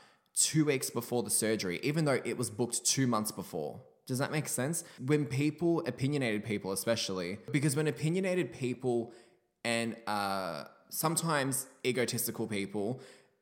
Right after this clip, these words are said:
get the chance to give their opinion, they're going to say it in a way where it may discourage you. And I don't want anyone to discourage me of what I want to do. So I don't say anything to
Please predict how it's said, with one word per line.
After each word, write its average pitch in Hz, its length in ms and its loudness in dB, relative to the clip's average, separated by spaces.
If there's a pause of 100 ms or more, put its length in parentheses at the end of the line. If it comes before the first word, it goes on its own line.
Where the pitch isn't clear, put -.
(260)
get 127 180 0
the 151 60 -2
chance 127 360 0
to 120 80 -2
give 110 160 -2
their 117 160 2
opinion, 127 680 -2 (420)
they're 131 160 4
going 147 340 2
to 139 460 -2
say 123 380 2
it 123 100 -4
in 127 120 0
a 123 80 2
way 110 400 2
where 104 260 0
it 101 120 -4
may 110 260 0
discourage 98 600 -2
you. 90 180 -6
And 113 200 -6
I 123 100 2
don't 147 320 0
want 123 220 0
anyone 120 280 -2
to 120 80 -2
discourage 107 540 -2
me 104 300 -2
of 104 160 -4
what 104 180 0
I 107 100 -2
want 98 240 -4
to 101 120 -4
do. 80 220 -6
So - 240 -2
I 120 100 2
don't 147 160 0
say 117 260 -2
anything 120 520 -4 (260)
to 120 280 4